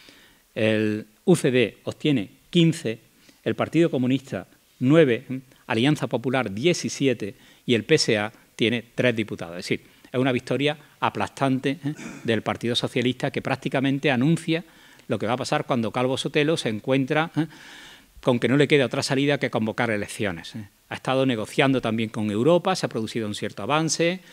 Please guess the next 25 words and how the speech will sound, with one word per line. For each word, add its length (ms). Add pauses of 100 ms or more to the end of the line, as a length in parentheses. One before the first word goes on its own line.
(280)
se 120
han 60
producido 440
también 280
negociaciones 600
con 180
la 140
otan, 420
que 140
es 40
otro 200
aspecto, 580
¿eh? 80 (760)
que 100
es 100
importante 600
de 60
estos 260
años, 320
la 120
política, 560 (120)
la 120
política 340
exterior, 600
¿eh? 100